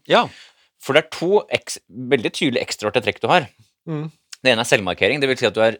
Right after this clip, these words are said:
Speaker 2: sosialt veldig tydelig til stede.
Speaker 3: Ja.
Speaker 2: Det, kall det sosial dominans. Man
Speaker 3: Mm.
Speaker 2: merker at du er der. Ikke sant?
Speaker 3: Mm.
Speaker 2: Det er jo et veldig ekstrovert trekk. Her er det en, sånn sett en ekstrovert fyr. Og så har du, eh, meget høy score på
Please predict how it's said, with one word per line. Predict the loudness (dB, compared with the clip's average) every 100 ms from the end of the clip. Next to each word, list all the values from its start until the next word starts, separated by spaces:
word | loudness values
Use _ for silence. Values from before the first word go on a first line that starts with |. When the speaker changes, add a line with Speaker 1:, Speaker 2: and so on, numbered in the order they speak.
| -8
Speaker 2:
sosialt | -12 -2 2 2 2 -4
veldig | -4 -4
tydelig | -4 -6 -4
til | -4
stede. | -2 -2 -4 -10 _ _ _ _
Speaker 3:
Ja. | -2 -2 -8
Speaker 2:
Det, | -16 -14 -12 -4 -4 -2
kall | 0 2
det | 0
sosial | 0 0 0
dominans. | -2 -4 -6 -10 -14 -14
Man | -2 2 4
Speaker 3:
Mm. |
Speaker 2:
merker | 4 2 -6
at | 0
du | 2
er |
der. | 2 2 _ _
Ikke | -4
sant? | 2
Speaker 3:
Mm. |
Speaker 2:
Det | 2
er |
jo | 0
et | -2
veldig | -2 -2
ekstrovert | -6 -10 -6 -4
trekk. | -4 -6 -12 -20 _ _
Her | 0 2
er | 2
det | 0
en, | -2 -6 -10
sånn | -8 -8 -6
sett | -6
en | -6
ekstrovert | -6 -8 -4
fyr. | -6 -6 _ -20 -20 _
Og | 0
så | 2
har | 4
du, |
eh, | 4 4 4 2 2 2 -2
meget | -6 -12 -8 0 2 0 0
høy | -2
score | 0 -2
på | 0 0